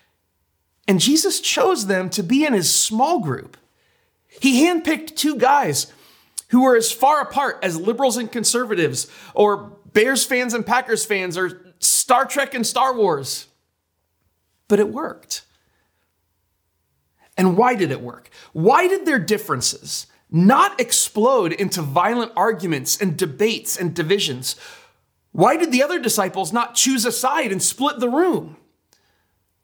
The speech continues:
Well, look at Ephesians two, verse fourteen through sixteen. It says that Christ himself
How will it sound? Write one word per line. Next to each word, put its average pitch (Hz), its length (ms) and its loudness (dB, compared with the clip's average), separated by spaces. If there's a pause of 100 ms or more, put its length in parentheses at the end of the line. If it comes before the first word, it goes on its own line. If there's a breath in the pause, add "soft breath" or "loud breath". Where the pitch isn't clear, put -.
(200)
Well, 185 100 2
look 220 140 4
at 220 60 -2
Ephesians 190 480 -4
two, 147 240 -8
verse 135 240 -10
fourteen 156 580 -10 (360)
through 151 120 -10
sixteen. - 480 -6 (1500)
It - 60 -14
says 190 140 2
that 202 100 -4
Christ 233 320 -2
himself 196 640 -2